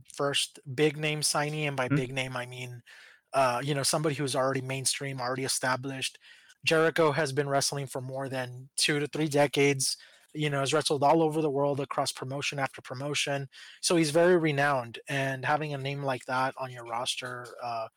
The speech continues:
Speaker 1: can really do the company some good. I mean, hell, I still give credit to Jericho for bringing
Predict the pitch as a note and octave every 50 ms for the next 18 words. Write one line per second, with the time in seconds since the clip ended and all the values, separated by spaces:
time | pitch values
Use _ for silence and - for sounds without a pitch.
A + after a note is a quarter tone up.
0 | _ _ _ _ _ _ - - E3 D#3 D3 D3 D3 B2+ C#3 C3+ C3 - - C#3+
1 | B2+ - C3 B2+ - - B2+ B2 A2+ B2+ A#2+ A#2+ A2+ - - - - - D#3 D#3+
2 | F3+ E3 C3+ D3+ F#3+ F#3 D3 C3+ D3 D#3 C#3+ - - F3+ D3+ D#3+ D#3+ - - -
3 | E3+ D3+ D3 D3 D3 D3 - - D#3 C#3+ C3+ B2 B2+ C#3+ C#3+ D#3 D3+ - D3+ C3
4 | B2 - - C3 B2+ B2+ C3 C3+ C3+ C3+ C3+ C3+ C3 B2+